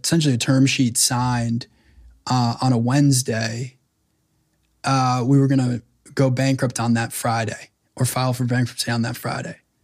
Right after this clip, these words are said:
So imagine, like, two days from, from it all going away. And I remember writing, uh,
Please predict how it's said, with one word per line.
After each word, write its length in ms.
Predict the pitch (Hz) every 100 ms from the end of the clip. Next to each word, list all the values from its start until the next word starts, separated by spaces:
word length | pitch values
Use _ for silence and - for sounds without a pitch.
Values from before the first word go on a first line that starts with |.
| _
So 160 | - 160
imagine, 380 | 147 160 151 120
like, 140 | 127
two 180 | - 170
days 340 | 156 151 131
from, 320 | - 127 123 127 - _ _ _ _ _
from 240 | - 139 131
it 80 |
all 160 | 131 131
going 240 | 131 123
away. 460 | 120 123 127 123 131 _ _ _ _ _
And 540 | - 135 131 127 123 120
I 120 | 151
remember 720 | 151 143 143 139 127 120 113 -
writing, 640 | 135 127 131 127 123 123
uh, 320 | 120 117 117